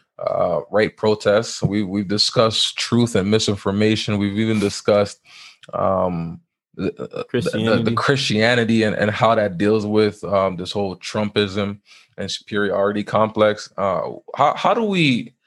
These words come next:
Speaker 1: what do we take from all of this, man? What, what do we take from this full discussion?
Speaker 2: Uh, what do we take from all this? Um, on, on a human level, uh, maintain your mental, your mental peace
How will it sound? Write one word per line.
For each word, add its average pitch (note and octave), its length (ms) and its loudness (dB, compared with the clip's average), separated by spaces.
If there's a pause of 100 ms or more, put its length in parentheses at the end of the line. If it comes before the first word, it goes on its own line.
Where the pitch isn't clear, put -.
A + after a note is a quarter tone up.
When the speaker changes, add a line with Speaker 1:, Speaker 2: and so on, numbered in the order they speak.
(220)
Speaker 1:
what E3+ 140 2
do A3 80 2
we D3+ 180 2
take C3+ 300 0
from A2 220 -4
all G#2+ 240 2
of F#2 160 -4
this, - 220 -6
man? D2 280 -8
What, A#2+ 180 2
what D3 220 2
do D#3+ 80 2
we A#2 180 0
take A2 380 -2
from G#2 260 -4
this F#2 220 -6
full G2 340 -2
discussion? - 560 -8 (1080)
Speaker 2:
Uh, A2+ 440 2 (420)
what A#2 200 0
do C#3 40 4
we C3+ 140 4
take C3+ 260 0
from A#2 180 -6
all A#2 160 2
this? G#2+ 300 -2 (360)
Um, A#2 440 2
on, B2 260 4
on B2+ 160 4
a A#2+ 80 2
human E3+ 380 2
level, E3 480 2
uh, A#2+ 240 4
maintain C3+ 560 2
your A#2+ 80 2
mental, A#2+ 420 0
your A2+ 200 0
mental A#2+ 360 0
peace A2+ 460 -4